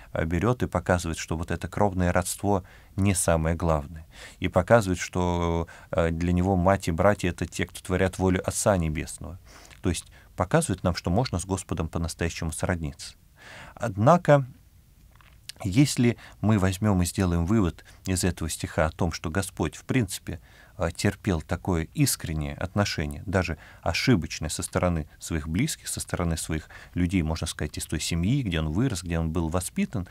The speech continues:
то точно так же Господь и не обидится на искреннее отношение с нашей стороны. Не нужно думать, что мы можем обидеть Господа, что вот там как-то неправильно поклон положили, неправильно перекрестились,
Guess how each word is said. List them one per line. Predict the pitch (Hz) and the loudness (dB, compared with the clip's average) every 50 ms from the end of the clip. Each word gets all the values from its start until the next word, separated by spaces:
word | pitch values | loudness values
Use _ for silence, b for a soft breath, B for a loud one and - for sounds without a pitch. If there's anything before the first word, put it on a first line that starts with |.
| B B B B B B | B B B B B B
то | - 143 | -2 -2
точно | - - 143 135 - 123 120 | 0 0 0 0 0 0 0
так | - 170 151 135 | 0 0 0 -2
же | - 95 | -4 -2
Господь | 95 95 - - - 143 131 - | -2 -2 -2 -2 -2 -2 -2 0
и | - | 0
не | 110 107 107 | 0 2 2
обидится | 101 95 151 151 131 123 - - - 104 | 2 0 0 0 0 -2 -2 -2 -2 0
на | 101 101 101 - - | 0 0 -2 0 0
искреннее | 143 147 - - - 110 104 101 92 | 0 0 0 0 -2 -2 -2 -2 -2
отношение | 92 - 90 87 - - 98 95 90 | -2 -2 -4 -4 -2 -2 -2 -2 -2
с | - - 90 | -2 -2 -2
нашей | 85 - - - | -2 -2 -4 -8
стороны. | - - - 104 92 87 78 78 - - - B B B B B B B - 107 | -8 -4 -2 0 0 0 -2 -4 -10 -16 -20 B B B B B B B 0 2
Не | 107 123 | 4 6
нужно | 139 165 139 - - 95 | 6 6 4 4 2 2
думать, | 90 92 165 185 175 131 | 2 4 4 4 4 4
что | - - - 110 101 92 B B B - | 2 0 0 0 0 0 B B B 0
мы | 101 104 104 | 2 4 6
можем | 113 120 113 - 98 95 | 6 4 4 4 2 2
обидеть | 92 90 95 85 - - | 2 2 0 -2 -4 -2
Господа, | 82 123 156 - - - - 90 85 | 2 2 2 2 0 -2 -4 -4 -4
что | - - 87 | -2 -2 -2
вот | 78 76 - | -4 -4 -4
там | - 73 | -6 -6
как-то | 71 - 82 - - 85 | -6 -8 -8 -6 -2 -2
неправильно | 87 85 - - 131 131 113 90 | -2 0 4 4 4 4 4 2
поклон | - 98 87 - 87 85 82 85 82 | 0 -2 -4 -2 -2 -2 0 -2 -2
положили, | - 82 82 82 82 82 82 | -4 -4 -4 -2 -2 -2 0
неправильно | 85 92 92 98 - 120 127 123 110 92 | 0 0 2 6 6 6 6 6 4 2
перекрестились, | - 104 92 92 - - 87 85 - - - 87 87 85 82 - - | 2 0 0 0 0 -2 -2 -2 -4 -4 -2 -2 0 0 -2 -6 -10